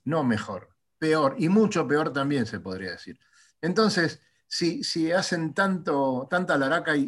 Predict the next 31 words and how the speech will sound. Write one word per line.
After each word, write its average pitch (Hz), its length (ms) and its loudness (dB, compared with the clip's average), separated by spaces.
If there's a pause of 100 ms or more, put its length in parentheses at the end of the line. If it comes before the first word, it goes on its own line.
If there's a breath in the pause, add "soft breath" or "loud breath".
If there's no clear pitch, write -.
y 127 40 -6
sac-, 156 320 -4
se - 160 -6
sacan 156 320 -2
fotos 165 320 -2
para 170 180 -2
decir 160 240 -4
que 156 80 0
dieron 143 320 0
diez 165 260 0
años 180 320 -2
a 135 60 -4
una 139 100 -6
institución 131 640 -4 (320 soft breath)
como 123 200 0
el 123 80 -2
Club 175 180 2
Náutico 147 460 0
Quilmes, 165 340 0
con 110 180 -2
todo 175 220 2
lo 131 160 0
que 123 160 -2
le 117 220 0
ha 147 120 2
dado 139 540 0 (420)
a 110 100 -4
esa, 117 600 -2
a 120 80 -4
esa 120 200 -2
localidad, 113 680 0